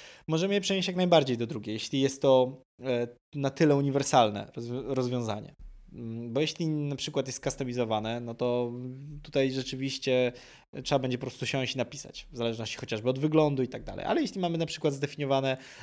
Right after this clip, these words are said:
e, m, tworzymy sobie własną, e, na przykład bibliotekę z, z przyciskami i tak naprawdę wiemy, że, e, może aplikacje będą się trochę różnić, ale te guziki będziemy wykorzystywać, przyciski. No to tak naprawdę implementujemy własną bibliotekę i dzięki temu mamy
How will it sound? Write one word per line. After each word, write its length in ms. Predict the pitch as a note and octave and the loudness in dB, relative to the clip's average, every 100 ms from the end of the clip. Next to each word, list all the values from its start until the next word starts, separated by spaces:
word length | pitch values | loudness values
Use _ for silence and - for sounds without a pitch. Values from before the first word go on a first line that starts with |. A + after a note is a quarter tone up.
| - | -8
e, 340 | - A#2 A#2+ A#2+ | -4 0 2 0
m, 800 | B2 C3+ C3 C3 C3+ C3+ C3+ - | -2 -8 -10 -10 -8 -8 -8 -10
tworzymy 340 | - F3+ F#3+ E3+ | -2 2 2 0
sobie 220 | D#3+ C#3+ | 2 4
własną, 520 | B2 A2+ - A2 A2 | 6 4 2 -10 -12
e, 560 | - A#2 A#2 A2+ A2+ A2+ | -8 -4 -4 -4 -4 -6
na 60 | A2+ | -8
przykład 280 | - A2+ A2+ - _ _ _ _ _ C3+ | -6 -6 -6 -14 _ _ _ _ _ -4
bibliotekę 420 | B2 B2 A2+ A2 | -4 -2 -4 -4
z, 60 | |
z 600 | A2+ A#2+ A#2+ A#2 A#2 A2+ A2+ | -6 -6 -6 -8 -4 -4 -2
przyciskami 680 | D3 C3+ - D#3+ F#3+ A3 - - D#3+ | -4 -4 0 0 0 -6 -10 -16 -8
i 40 | |
tak 140 | D#3 D3 | -6 -4
naprawdę 400 | D3+ D3+ C#3 C3+ | 2 2 2 0
wiemy, 340 | C3+ C3 B2+ | 0 0 -2
że, 260 | A#2+ A#2 A#2 - - - | -2 -2 -2 -8 -20 -18
e, 300 | - A#2+ A#2+ | -8 -4 -4
może 320 | B2 C3+ E3 F3 | -4 -4 2 2
aplikacje 400 | F3 E3+ D#3+ D#3 | 2 0 0 -2
będą 180 | D#3 | -2
się 100 | D3 | -4
trochę 200 | - D3+ | -4 0
różnić, 340 | G#3 A#3 G3 F3+ | 0 0 -2 -2
ale 260 | F3 E3 | 2 2
te 160 | D3 D3 | 2 -2
guziki 360 | C#3+ C3+ C#3 C3+ | -2 -4 -4 -4
będziemy 400 | B2+ A2+ A#2 A2 | -2 -2 -4 -6
wykorzystywać, 540 | C#3+ A#2 A#2 - - | -8 -10 -10 -12 -10
przyciski. 480 | - A#2+ G2 - - _ | -10 -10 -12 -16 -20 _
No 120 | F3 F#3+ | -8 -4
to 80 | |
tak 100 | F#3 | -2
naprawdę 260 | E3 D#3+ D3 | 0 0 0
implementujemy 560 | C#3+ C3+ C3 C#3 C3 B2+ | 0 -2 0 0 0 -2
własną 400 | C3 C3+ - B2 | 2 2 2 -4
bibliotekę 560 | B2 A#2+ C3 B2+ A#2 | -2 2 2 2 0
i 200 | - A2+ | -2 -6
dzięki 240 | A2+ A2 A2+ | -6 -6 -6
temu 180 | G#2+ | -6
mamy 300 | G#2 G#2 G#2 | -4 -4 -6